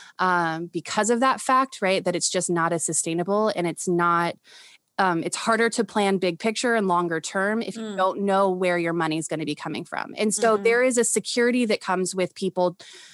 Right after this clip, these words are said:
Speaker 1: pledging to donate every single month because it's money that nonprofits can rely on having and know that they will have. And it brings security, um, to the work that they are doing.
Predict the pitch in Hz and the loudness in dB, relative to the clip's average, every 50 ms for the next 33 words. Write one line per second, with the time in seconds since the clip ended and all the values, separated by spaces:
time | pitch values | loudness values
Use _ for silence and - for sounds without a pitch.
0 | - _ - - 247 233 226 208 226 226 220 214 - - 202 175 190 180 180 180 | -20 _ -4 0 2 2 2 2 2 2 2 2 0 -2 0 2 2 2 2 2
1 | 180 175 - - _ - - 185 190 190 208 202 - - 196 196 190 190 185 180 | 0 0 -2 -6 _ -2 -2 0 2 2 2 2 2 2 2 2 2 2 2 2
2 | 170 160 160 - - - - _ - - - - 214 208 196 190 - - 202 190 | 0 0 -2 -4 -10 -16 -20 _ -20 -20 -20 -8 -4 -4 -2 -2 0 0 2 4
3 | 185 185 180 180 - 196 185 - - 190 190 190 185 196 202 202 202 196 196 - | 4 4 2 0 -2 -2 -4 -2 -2 0 2 2 2 4 4 4 2 2 0 -2
4 | 170 165 190 180 175 175 175 170 - - 185 180 175 175 165 - 180 165 170 160 | -2 0 2 2 4 4 2 0 0 -2 0 0 0 0 0 0 0 0 0 -4
5 | - - - 185 170 170 170 170 165 165 165 160 160 165 170 170 170 - 175 170 | -6 -4 -4 -2 0 0 0 0 2 2 2 2 4 2 2 0 0 0 0 0
6 | 165 170 - 170 156 156 165 185 190 208 214 - - 175 170 175 175 175 175 165 | 0 0 0 0 0 0 0 0 0 0 -2 -2 -2 -4 -2 -2 -2 -2 0 2
7 | 170 170 170 175 175 - - 175 170 165 156 151 156 - - 160 151 156 180 233 | 2 2 2 2 0 0 0 0 2 2 2 0 -2 -2 0 0 2 2 2 0
8 | 269 262 - - - - - - - 190 180 170 170 - 190 185 185 180 - - | 0 -2 -6 -10 -18 -18 -18 -10 -4 -2 -2 -2 -2 -2 -2 -2 -2 -2 -4 -6
9 | - 165 - - - - 196 196 196 196 196 202 196 196 202 196 _ - - - | -8 -8 -8 -6 -4 -2 0 0 0 0 0 2 0 0 -2 -2 _ -18 -20 -20
10 | - _ _ - 190 185 175 170 165 156 - - - - - 208 - _ _ _ | -20 _ _ -2 0 0 0 0 0 -2 -4 -8 -12 -14 -14 -16 -18 _ _ _
11 | _ _ _ _ _ _ _ _ - - - - - 240 214 208 190 185 180 170 | _ _ _ _ _ _ _ _ -14 -12 -10 -6 -4 0 2 2 2 4 4 2
12 | 165 170 - - 165 - - 165 160 156 185 - - - - - 80 - - | 2 2 0 -4 -4 -2 -2 -4 -4 -4 -6 -6 -8 -8 -10 -12 -14 -16 -20